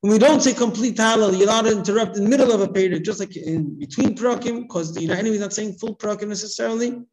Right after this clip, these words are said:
Then we just mentioned, because of the idea of a Tana asking the question,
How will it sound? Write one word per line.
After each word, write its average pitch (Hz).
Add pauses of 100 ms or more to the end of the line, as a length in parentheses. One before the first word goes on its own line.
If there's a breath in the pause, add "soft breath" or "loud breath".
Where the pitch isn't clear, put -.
(600 soft breath)
Then 247
we 240
just 202
mentioned, 214
because 185
of 196
the 185
idea 180
of 180
a 170
Tana 196
asking 185
the 160
question, 160